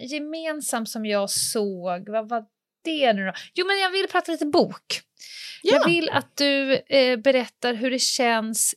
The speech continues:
Speaker 1: skrivprocessen bok två
Speaker 2: <laughs>
Speaker 1: jämfört med skrivprocessen bok ett.
Speaker 2: Ja, jag fnissar ju, för att just nu så känns ju skrivprocessen lite motig, men det är ju för att, eh, jag är trött,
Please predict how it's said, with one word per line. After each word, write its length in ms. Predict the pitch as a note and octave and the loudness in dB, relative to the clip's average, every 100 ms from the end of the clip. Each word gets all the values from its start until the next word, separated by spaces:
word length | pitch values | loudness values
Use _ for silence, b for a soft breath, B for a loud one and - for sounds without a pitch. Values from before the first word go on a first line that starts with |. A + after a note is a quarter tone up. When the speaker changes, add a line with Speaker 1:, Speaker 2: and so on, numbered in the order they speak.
| - | -2
Speaker 1:
skrivprocessen 1000 | - D4+ C4+ G#3 - A#3+ B3+ A3+ C4 A#3 | 0 0 0 -2 -4 -2 -2 -2 -2 0
bok 180 | B3 C4+ | 2 2
två 520 | - - F#4 A3 C#3 F3 | 2 0 0 0 0 -4
Speaker 2:
<laughs> 160 | - | -2
Speaker 1:
jämfört 440 | A3 A#3+ G3+ G#3+ G#3+ | 2 2 4 0 2
med 280 | G#3+ G#3 G3+ | 2 2 0
skrivprocessen 800 | - A#3 G#3+ A#3 A3 G#3+ A3 | -2 -2 -2 -2 2 2 2
bok 240 | G#3+ A3+ - | 0 0 -2
ett. 520 | G4 - - - - | -2 -2 -6 -14 -2
Speaker 2:
Ja, 380 | A#3 F#3+ G#3 - _ | 0 2 0 -4 _
jag 240 | - A3+ - | 2 2 2
fnissar 640 | E4 D4+ - - D4 F#3+ | 2 2 2 4 4 6
ju, 200 | F3 F3 | 4 2
för 120 | A#3+ | 2
att 120 | A3+ | 2
just 240 | C4+ D4 - | 4 4 4
nu 320 | F4 F4+ E4+ | 4 4 4
så 140 | - | 2
känns 540 | - D4+ C#4 C4+ B3+ - | 4 6 6 4 2 2
ju 80 | A#3 | 0
skrivprocessen 920 | - B3 G#3+ A3 G#3 A3 - A3 G#3 | 2 2 0 2 2 2 2 2 2
lite 200 | G3+ G#3+ | 2 4
motig, 800 | A3+ A#3 - - G#3 D#3+ F3+ A3 | 4 4 -2 0 2 4 0 2
men 180 | A3+ | 2
det 80 | A#3 | 4
är 160 | A#3+ A3+ | 4 4
ju 100 | A3+ | 2
för 140 | A#3+ | 2
att, 240 | A3+ - - | 0 0 -8
eh, 60 | C3 - - - - - - | -8 -10 -12 -12 -14 -10 0
jag 180 | A3 D#4 | 4 4
är 40 | |
trött, 680 | - - A3 - _ - | 2 0 0 0 _ -8